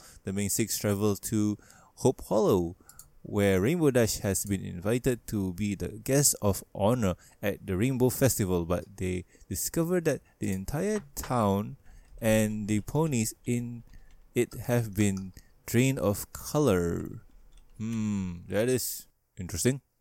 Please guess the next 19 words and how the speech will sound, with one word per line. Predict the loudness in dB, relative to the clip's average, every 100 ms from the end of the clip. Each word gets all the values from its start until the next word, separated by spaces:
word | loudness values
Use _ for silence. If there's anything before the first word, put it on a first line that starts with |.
| _ _ -20 -10
But | -4 -2
before | 0 2 2
we | 2 -2 -8 _ -12 0
go | 2 2 -2 -2
get | -2 2
into | -2 0 0
it, | 0 0 -6
uh, | -4 -2
first | 0 0 0 -2
impressions | 0 0 0 -2
are | 0 0
in | -2 -4
order. | 0 2 2 0 0 -2 0
And | -2
Silver, | -2 -2 -2 -2
what | -2
do | -2
you |
think? | -4 -8